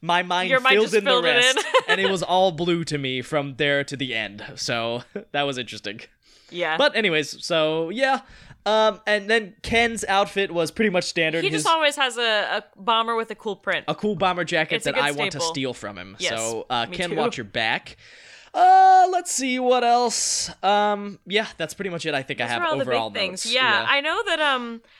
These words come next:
Speaker 2: I'm gonna have to see, actually, if I won my Fox Bet Super Six.
Speaker 1: Oh, I guess we should talk about that for a little
Speaker 2: Did you
Speaker 1: bit.
Speaker 2: do that this week?
Speaker 1: Uh, I did. Uh, if you wanna participate in the Fox Bet Super Six, this is not an ad. Hashtag not an ad.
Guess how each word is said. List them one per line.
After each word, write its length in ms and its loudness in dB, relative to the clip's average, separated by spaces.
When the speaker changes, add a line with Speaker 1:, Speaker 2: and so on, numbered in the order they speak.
Speaker 2:
I'm 120 0
gonna 200 0
have 160 -2
to 100 -10
see, 260 -4
actually, 640 -4
if 120 -10
I 120 -4
won 280 -4
my 300 -4
Fox 320 -8
Bet 240 -10
Super 240 -12
Six. 540 -12
Speaker 1:
Oh, 300 0
I 140 0
guess 120 -4
we 80 -4
should 200 -4
talk 180 -2
about 200 -4
that 140 -4
for 120 -12
a 60 -6
little 180 -2
Speaker 2:
Did 60 2
you 20 0
Speaker 1:
bit. 60 0
Speaker 2:
do 60 0
that 200 0
this 160 -8
week? 200 -6
Speaker 1:
Uh, 240 4
I 120 0
did. 420 0
Uh, 180 4
if 140 0
you 80 2
wanna 120 2
participate 460 -4
in 60 -4
the 60 -10
Fox 260 -2
Bet 240 -4
Super 240 -8
Six, 260 -4
this 200 -2
is 100 -4
not 200 0
an 60 -2
ad. 260 0
Hashtag 520 -4
not 260 -4
an 140 -10
ad. 300 -4